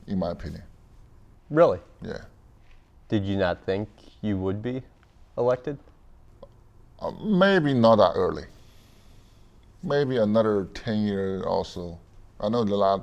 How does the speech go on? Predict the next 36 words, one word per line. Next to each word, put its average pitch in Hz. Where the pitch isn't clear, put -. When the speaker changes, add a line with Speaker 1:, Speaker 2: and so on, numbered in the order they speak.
Speaker 1:
of -
guys, 92
you 92
know, 87
on 90
the 87
waiting 101
list 90
for 82
so, 87
so 95
many 90
years. 82
Maybe 104
some 127
guys 120
don't 120
even 123
see 151
it 117
when 85
they're 90
alive, 90
when 95
they're 95
still 98
alive. 101
Speaker 2:
Given 95
all 92
the 87
storylines 85
around 85
the 82
two 87
of 82
you 80